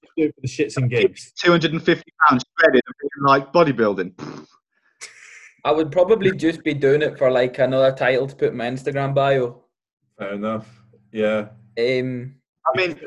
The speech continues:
Speaker 2: it
Speaker 1: For
Speaker 2: doesn't get
Speaker 1: flex.
Speaker 2: anywhere near the clout that being shredded on a bodybuilding stage does, though.
Speaker 3: I would need to, like, I don't know. I would need to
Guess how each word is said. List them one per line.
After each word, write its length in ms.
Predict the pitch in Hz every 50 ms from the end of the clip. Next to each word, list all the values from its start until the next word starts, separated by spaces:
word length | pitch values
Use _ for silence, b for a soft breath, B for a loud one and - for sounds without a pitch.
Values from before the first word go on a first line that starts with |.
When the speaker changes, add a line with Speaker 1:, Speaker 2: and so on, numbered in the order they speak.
| -
Speaker 2:
it 80 | 160 170
Speaker 1:
For 60 | -
Speaker 2:
doesn't 260 | 185 180 180 190 170 -
get 120 | 170 -
Speaker 1:
flex. 120 | 143 151 151
Speaker 2:
anywhere 340 | 151 143 151 143 139 135 _ -
near 180 | 143 139 131 120
the 100 | _ _ _ _ -
clout 240 | - 123 120 117 107
that 160 | 113 98 -
being 420 | - 123 123 117 113 110 110 110 110
shredded 380 | - - - 139 127 120 117 113
on 100 | 113 110
a 40 | 104
bodybuilding 500 | 110 113 110 110 101 107 98 95 95 95
stage 360 | - - 98 92 92 85 -
does, 220 | 101 95 92 85
though. 240 | 90 85 76 87 - _ _ _ _ _ _ _ _ _ _ _ _ _ _ _ _ _ _ _ _ _ _ _ _ _ _ _ -
Speaker 3:
I 80 | 123
would 160 | 131 139 139 135
need 180 | 156 165 165 -
to, 80 | 202 170
like, 440 | 170 160 139 - - - - - _ _ _ _ _ _ _ _ _ _ _ -
I 60 | 120
don't 160 | 139 143 131
know. 380 | 117 117 120 120 131 139 - _ _ _ _ -
I 80 | 131 131
would 160 | 131 131 135
need 200 | 151 156 147 139
to 600 | - - 170 165 156 151 147 139 127 120 117 135